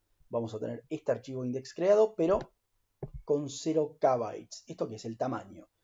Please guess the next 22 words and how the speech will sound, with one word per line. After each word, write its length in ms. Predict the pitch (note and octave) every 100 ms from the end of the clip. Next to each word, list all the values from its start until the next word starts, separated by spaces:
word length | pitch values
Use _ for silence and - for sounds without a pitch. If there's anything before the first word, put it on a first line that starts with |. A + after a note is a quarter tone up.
| _
Simboliza 480 | - D3+ D3 D3+ F3
que 80 |
no 100 | C3
tiene 200 | B2+ C3+
absolutamente 540 | B2+ - C#3+ C#3 D3 C#3
nada 180 | B2+ A2+
dentro. 320 | F2+ - A#2+
Es 80 | B2
como 140 | C#3+
un 60 | C#3
recipiente 460 | B2+ C#3 D#3 E3+
vacío. 360 | C3+ - - - _ - - - _ _ -
Vamos 300 | D#3+ F#3+ E3+
a 60 |
crear 140 | D3 D3+
una 120 | C#3
estructura 380 | C3 A#2+ F3+ D3+
básica 400 | E3 - A2+ A2+
H 140 | A#2+
T 60 | B2+
M 220 | D3 E3+
L 280 | F#3+ G#3